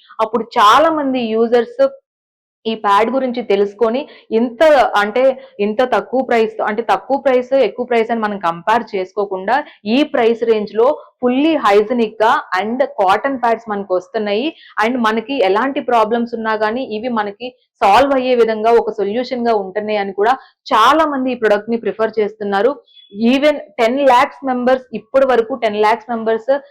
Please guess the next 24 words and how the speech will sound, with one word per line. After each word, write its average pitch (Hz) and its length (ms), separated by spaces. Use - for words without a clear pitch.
దీన్ని 240 240
యూసేజ్ 226 540
చేస్తున్నారంటే, 214 600
ఈ 254 120
బ్రాండ్ 190 360
యొక్క 214 140
ట్రస్ట్ 196 380
ని 240 80
మనం 185 260
నమ్మొచ్చు. 196 500
And 233 140
అలాగే 262 420
ఈ 277 200
బ్రాండ్ 233 460
ని, 285 280
అంటే, 220 320
ఇప్పుడు 214 320
నయనతార 233 500
ఎలాగైతే 247 460
one 220 240
of 214 140
the 226 60
partner 202 340
అయ్యారో 196 440